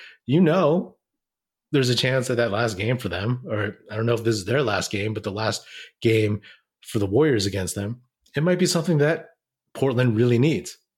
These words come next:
So you're gonna be facing a lot of competition. There's not gonna be a lot of teams, perhaps, that are sitting guys out,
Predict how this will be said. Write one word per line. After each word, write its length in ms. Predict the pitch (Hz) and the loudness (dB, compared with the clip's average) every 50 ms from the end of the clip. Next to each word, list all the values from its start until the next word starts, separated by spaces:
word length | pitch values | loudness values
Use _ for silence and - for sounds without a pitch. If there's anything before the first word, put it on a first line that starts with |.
| _ _ _ _ | _ _ _ _
So 540 | - - - 135 117 113 113 113 120 117 - | -6 -2 0 2 2 4 2 2 0 -2 -4
you're 140 | 120 120 139 | -2 0 0
gonna 240 | 131 139 143 147 131 | 2 2 0 0 0
be 160 | 110 123 127 | -2 -4 -6
facing 480 | 110 - - 131 139 123 - 123 117 113 | -4 -2 -2 -2 0 0 -2 -2 -4 -4
a 100 | 104 101 | -6 -8
lot 400 | 104 101 107 113 117 120 123 120 | -8 -4 -2 -2 0 0 -2 -4
of 440 | 131 - - 123 117 110 107 98 - _ - - - - - _ _ | -4 -6 -4 -4 -4 -4 -4 -8 -10 _ -20 -20 -20 -20 -20 _ _
competition. 600 | - 127 117 110 - 104 - 135 131 - 104 92 | -4 -2 -2 -2 -4 -4 -4 -4 -4 -4 -6 -6
There's 120 | - 120 104 | -6 -4 -2
not 160 | 123 123 120 | -2 -2 -2
gonna 80 | - 120 | 2 2
be 60 | 123 | 2
a 60 | 120 | 2
lot 140 | 120 120 117 | 2 0 -2
of 60 | 104 | -2
teams, 360 | - - 156 147 135 123 113 - - - - - - _ _ | -2 0 0 0 0 0 -4 -8 -12 -18 -18 -18 -20 _ _
perhaps, 320 | - - 117 110 107 - - | -6 -4 -2 -2 -4 -2 -2
that 160 | 123 104 101 | -2 0 0
are 280 | 104 101 101 101 - _ _ | -2 -2 -4 -4 -8 _ _
sitting 300 | - - 170 139 123 110 | -2 0 0 0 0 0
guys 280 | 120 104 95 95 - | 0 0 0 -2 -2
out, 400 | 104 139 156 107 107 147 - - | -2 -2 -2 -2 -4 -6 -8 -10